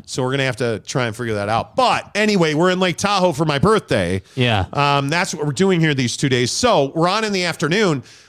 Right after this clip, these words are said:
Speaker 1: but there's a real good chance we're gonna stick and stay three to six.
Speaker 2: Yeah.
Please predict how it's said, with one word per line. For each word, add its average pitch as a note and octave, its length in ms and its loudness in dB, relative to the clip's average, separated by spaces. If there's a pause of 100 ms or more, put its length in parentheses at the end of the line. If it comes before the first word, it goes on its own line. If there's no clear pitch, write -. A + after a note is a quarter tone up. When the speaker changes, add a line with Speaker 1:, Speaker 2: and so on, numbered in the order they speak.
Speaker 1:
but E3+ 160 0
there's A#3 220 2
a D#4+ 80 0
real C#4+ 180 4
good G#3+ 160 0
chance G#3 340 -4
we're F#3 140 4
gonna F3+ 200 0
stick - 300 -2
and D3 120 -2
stay D#3+ 240 0
three D3 240 -2
to A#2+ 80 0
six. - 520 -4
Speaker 2:
Yeah. A2+ 280 0